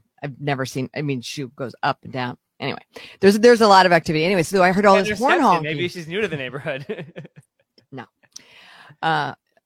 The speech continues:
Speaker 1: no. Uh, so sh-, uh, th-, th-, all these hor-, horns were honking, and, uh, what they were doing was, it was a big bunch of cars. I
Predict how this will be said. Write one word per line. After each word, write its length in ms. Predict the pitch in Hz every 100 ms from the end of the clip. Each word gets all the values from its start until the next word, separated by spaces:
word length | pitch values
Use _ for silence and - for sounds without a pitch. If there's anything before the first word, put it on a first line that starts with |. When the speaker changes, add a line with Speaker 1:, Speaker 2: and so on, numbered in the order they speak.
| _ _ _
Speaker 1:
no. 80 | - - - _ _ _ -
Uh, 300 | 175 160 156
so 440 | - 190 175 165
sh-, 200 | 156 - -
uh, 360 | 170 156 143
th-, 240 | 143 151 156
th-, 180 | - 185
all 200 | - 185
these 160 | 185 190
hor-, 280 | 208 262 -
horns 320 | 214 302 339
were 100 | 202
honking, 540 | 165 147 151 143 143 - _ _ _ _ _ _ _ -
and, 260 | 175 165 -
uh, 180 | 160 156
what 160 | 160
they 100 | 180
were 100 | 175
doing 600 | 156 202 233 190 170 170 - _ _ -
was, 200 | 170 160
it 100 | 170
was 180 | 165 160
a 60 | 143
big 360 | - 185 165 151 _ 107 - _ 143 147
bunch 240 | 180 180
of 80 | 165
cars. 360 | - 127
I 40 | 123